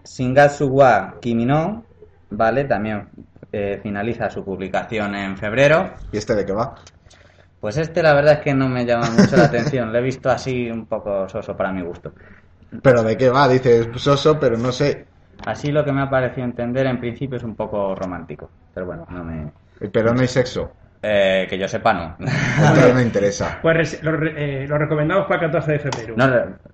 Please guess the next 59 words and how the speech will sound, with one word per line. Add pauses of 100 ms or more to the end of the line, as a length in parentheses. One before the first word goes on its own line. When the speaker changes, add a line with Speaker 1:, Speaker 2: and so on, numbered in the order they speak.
Speaker 1:
recomendar
no,
porque
no
sabemos
si
es
bueno
o
no
es
bueno.
Speaker 3:
No,
Speaker 1:
No
lo
sé,
Speaker 3:
no,
Speaker 1:
no,
no
lo
he
Speaker 3:
no.
Speaker 1:
visto.
Speaker 2:
Sí,
pero
no
sabemos
Speaker 1:
Pero
Speaker 2:
si
es
bueno,
Speaker 1:
claro,
Speaker 2:
pues
Speaker 1:
puede
Speaker 2:
una
Speaker 1:
ser
Speaker 2:
mierda.
Speaker 1:
malo.
Speaker 3:
Bueno,
ya
que
ya
los
enamorados
está
cerca,
pues
ya
está. (100)
Speaker 2:
Claro,
que
se
coman
cualquier
mierda.
Speaker 3:
Exacto. (800)
Speaker 2:
Venga,
continúa,
Saku.